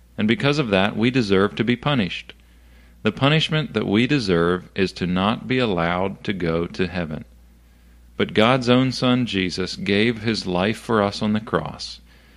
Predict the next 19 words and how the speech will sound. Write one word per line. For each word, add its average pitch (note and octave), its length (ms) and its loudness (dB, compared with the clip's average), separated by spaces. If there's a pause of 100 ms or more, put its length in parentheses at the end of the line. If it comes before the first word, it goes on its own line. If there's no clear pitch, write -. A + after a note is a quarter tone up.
(140)
so A#2+ 200 2
that A2+ 100 6
if G#2+ 80 4
we B2+ 240 2
would D#3+ 160 0
believe C3 400 2
on B2+ 220 2
Him, G#2+ 500 -2 (500)
our D#2 200 0
sins C3 440 2
could C3 220 -4
be C#3 100 0
forgiven G#2 600 -2 (360)
and D#2+ 180 -4
we F#2 160 0
could F#2 180 -6
go E2+ 220 -2
to - 160 -6
heaven. D#2+ 340 -6